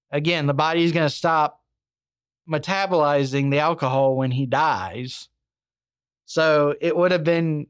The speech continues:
right at point one one when his body stopped working. But there's also, in addition to that, you know, there's other signs of alcohol poisoning that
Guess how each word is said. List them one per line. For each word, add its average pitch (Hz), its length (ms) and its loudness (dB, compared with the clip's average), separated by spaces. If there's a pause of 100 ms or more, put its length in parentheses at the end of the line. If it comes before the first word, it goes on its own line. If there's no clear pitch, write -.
right 147 320 -2
at 165 380 -2
point 151 240 -2
one 143 240 0
one 131 500 0 (200)
when 131 460 -4
his 127 200 -6
body 135 320 -2
stopped 135 340 -6
working. 139 440 -8 (1900)
But 147 160 0
there's 185 180 0
also, 220 480 4
in 175 140 2
addition 196 380 -2
to 165 100 0
that, 151 220 2
you 160 80 -4
know, 160 100 0
there's 151 220 2
other 196 340 2
signs 160 400 -2
of 139 80 -2
alcohol 135 380 0
poisoning 131 580 -4
that 127 280 0